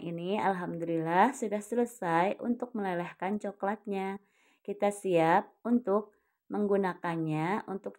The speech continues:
celupan buah tersebut. Nah, buahnya juga memang harus beku ya, teman-teman. Jadi, mudah menempel kepada coklatnya.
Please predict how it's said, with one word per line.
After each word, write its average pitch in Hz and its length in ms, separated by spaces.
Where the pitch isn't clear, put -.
celupan 233 720
buah 170 320
tersebut. 220 720
Nah, 208 260
buahnya 190 680
juga 196 260
memang 190 380
harus 170 340
beku 202 380
ya, 190 180
teman-teman. 180 800
Jadi, 185 400
mudah 196 400
menempel 185 640
kepada 165 320
coklatnya. 175 1120